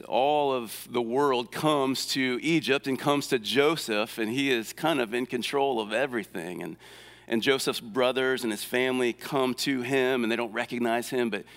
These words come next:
he has every opportunity to get revenge on his brothers for what they did to him. And, and what we see in Genesis fifty, verse twenty, that memory verse, we see that Joseph,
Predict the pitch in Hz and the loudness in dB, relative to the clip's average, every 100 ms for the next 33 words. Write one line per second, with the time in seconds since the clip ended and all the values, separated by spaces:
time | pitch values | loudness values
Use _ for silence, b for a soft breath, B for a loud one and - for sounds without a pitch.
0 | B - 156 135 110 143 165 165 151 151 | B 0 2 2 2 2 4 4 2 -2
1 | - 131 120 113 113 - 107 104 101 127 | 0 2 4 2 0 0 0 0 -2 -4
2 | 117 110 120 123 117 110 107 95 104 104 | -2 0 2 2 2 0 -2 -2 0 -2
3 | 101 110 101 92 92 - 113 98 B B | -2 -2 0 -2 -6 -6 -4 -4 B B
4 | B - 135 143 147 123 131 117 101 101 | B 0 0 4 2 4 2 2 -2 -2
5 | 92 90 92 85 B B B - 110 123 | -2 -2 -4 -6 B B B -4 0 2
6 | 123 117 - 143 123 127 113 104 104 107 | 0 0 2 4 4 2 0 0 -2 -2
7 | 101 143 135 127 - 147 - 131 123 - | 2 2 2 -4 0 0 0 -2 -2 0
8 | 156 123 113 120 143 104 92 95 117 123 | 2 2 2 2 2 0 0 -2 -2 -4
9 | - 143 123 104 92 B B B B - | -4 -2 0 0 -2 B B B B -10
10 | 104 147 160 - 139 | 2 4 4 2 0